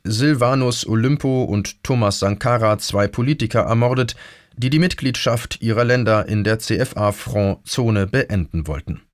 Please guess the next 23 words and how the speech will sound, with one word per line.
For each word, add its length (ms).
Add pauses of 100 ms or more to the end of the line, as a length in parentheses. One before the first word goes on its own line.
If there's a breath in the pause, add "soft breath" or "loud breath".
(380)
Da 140
wir 100
im 140
Zeitalter 580
fast 420
unbegrenzter 760
Kommunikationsmöglichkeiten 1400
leben 380
und 220
die 240
anhaltenden 680
Gelbwesten-Proteste 1200
auch 220
den 300
hundertfünfundfünfzig 1000
Millionen 400
Menschen 380
in 100
den 160
vierzehn 460
C-F-A-Franc-Ländern 1120
nicht 240
entgehen, 480